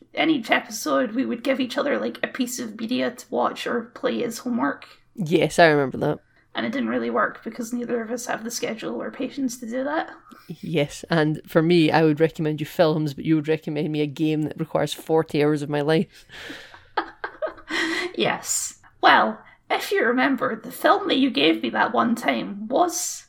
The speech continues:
Speaker 1: the classic film Goodfellas.
Speaker 2: I do remember it, and I love that film to this day.
Speaker 1: In that discussion, which I don't think,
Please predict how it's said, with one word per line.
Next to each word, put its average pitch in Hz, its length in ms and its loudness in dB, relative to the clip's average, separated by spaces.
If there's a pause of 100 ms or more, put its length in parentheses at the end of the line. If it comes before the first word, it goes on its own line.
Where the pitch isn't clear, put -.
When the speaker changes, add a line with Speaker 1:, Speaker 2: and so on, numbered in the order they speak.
Speaker 1:
the 220 100 -6
classic - 520 0
film - 460 -2
Goodfellas. 208 680 -2
Speaker 2:
I 180 180 10
do 180 400 6
remember 160 520 2
it, - 80 2
and 156 100 2
I 151 60 2
love 165 380 8
that 180 180 8
film 170 260 2
to 170 100 -2
this 165 200 -2
day. - 400 -6 (280)
Speaker 1:
In 415 100 0
that 320 180 6
discussion, 240 500 -2
which - 160 -6
I 285 40 -4
don't 453 300 -2
think, 370 280 -6